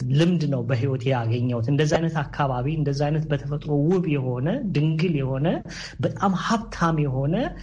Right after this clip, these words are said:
ቦታ ከዚህ በፊት አይቻላል። ሁለተኛ ደግሞ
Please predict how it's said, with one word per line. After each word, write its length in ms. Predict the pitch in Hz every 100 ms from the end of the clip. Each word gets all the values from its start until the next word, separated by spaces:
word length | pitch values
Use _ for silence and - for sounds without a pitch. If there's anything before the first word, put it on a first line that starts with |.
| - - - 117
ቦታ 240 | 156 156 202 -
ከዚህ 300 | 147 131 131
በፊት 280 | 123 175 -
አይቻላል። 580 | - 113 113 - - - - 180
ሁለተኛ 400 | 170 180 175 190 185
ደግሞ 200 | 185